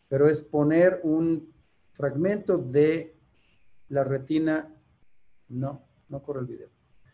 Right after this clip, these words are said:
Poner un, un, tomar unas, un, una parte del, eh,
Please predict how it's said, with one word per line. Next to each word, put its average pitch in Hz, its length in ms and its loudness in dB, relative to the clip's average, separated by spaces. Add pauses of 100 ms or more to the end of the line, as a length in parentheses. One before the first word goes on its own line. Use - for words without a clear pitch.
(400)
Poner 170 300 6
un, 196 180 0
un, 175 460 -2
tomar 170 320 2
unas, 196 520 -2
un, 170 360 -2 (100)
una 160 260 -6
parte 175 460 -2
del, 156 520 -2 (800)
eh, 127 580 2